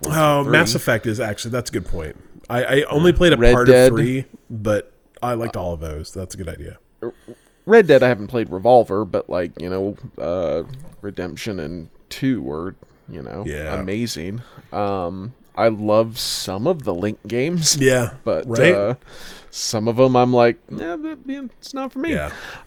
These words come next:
Speaker 1: Um, but I'm gonna go with Subnautica.
Speaker 2: Oh, yeah, yeah.
Speaker 1: Because there are two games that I played, and I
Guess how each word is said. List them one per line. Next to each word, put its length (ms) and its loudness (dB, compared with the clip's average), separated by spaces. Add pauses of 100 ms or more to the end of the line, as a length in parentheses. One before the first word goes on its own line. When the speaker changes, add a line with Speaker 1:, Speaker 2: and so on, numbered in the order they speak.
Speaker 1:
Um, 600 6 (340)
but 220 4
I'm 140 4
gonna 120 -2
go 140 -2
with 160 -4
Subnautica. 680 -4 (420)
Speaker 2:
Oh, 160 4
yeah, 240 4 (100)
yeah. 260 -4
Speaker 1:
Because 1000 -2 (520)
there 360 0
are 80 0
two 240 -6
games 400 0
that 100 0
I 100 6
played, 480 -2
and 240 -4
I 200 -8